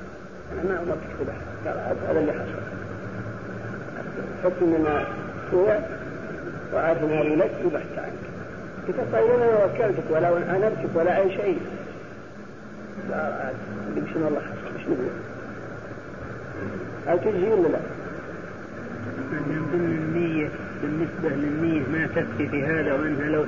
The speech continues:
Speaker 2: تلفت أو سرقت أو ضلت أنها لا بد من البدل، لهذا ما دام هو نوى، لكن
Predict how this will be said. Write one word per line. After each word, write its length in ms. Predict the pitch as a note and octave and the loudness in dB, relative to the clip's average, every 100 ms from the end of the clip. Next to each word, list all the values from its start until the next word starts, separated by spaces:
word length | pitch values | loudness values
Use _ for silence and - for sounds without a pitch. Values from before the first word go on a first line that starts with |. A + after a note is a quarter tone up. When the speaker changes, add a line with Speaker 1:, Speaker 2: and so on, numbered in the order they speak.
| - | 4
Speaker 2:
تلفت 380 | F3 D#3 D3+ C#3+ - - - - - - - | 4 4 2 -2 -4 -8 -6 -6 -6 -6 0
أو 320 | D3+ D3+ D#3 D#3 D#3 D#3 D3 - | 4 6 6 6 4 2 0 4
سرقت 460 | F#3 E3+ D#3 D#3+ - - | 6 6 4 2 -2 -4
أو 240 | D#3+ D3+ | 2 2
ضلت 440 | D3 E3+ E3 D3+ A#2 - | 4 6 6 4 2 0
أنها 220 | D#3 D3 | 2 4
لا 120 | D#3 | 4
بد 320 | D#3+ D#3+ D3 | 4 2 2
من 280 | D#3 D#3+ D#3 D#3 | 2 4 4 4
البدل، 360 | D#3 G3+ C4+ D4 - A3 G#2+ A#2+ - - - | 4 4 2 -2 -4 -8 -6 -8 -10 -6 0
لهذا 360 | B3 B3+ F#3 | 0 2 4
ما 160 | F#3 F#3 | 4 4
دام 240 | F3+ G3 G3 - - - - - - E3+ | 4 4 2 -2 -4 -4 -6 -6 -6 2
هو 80 | A#3 | 4
نوى، 320 | A3+ B3 G#3 B3 - - - - - - | 6 6 6 4 -2 -8 -10 -8 -8 -8
لكن 300 | - A#3+ | -6 -2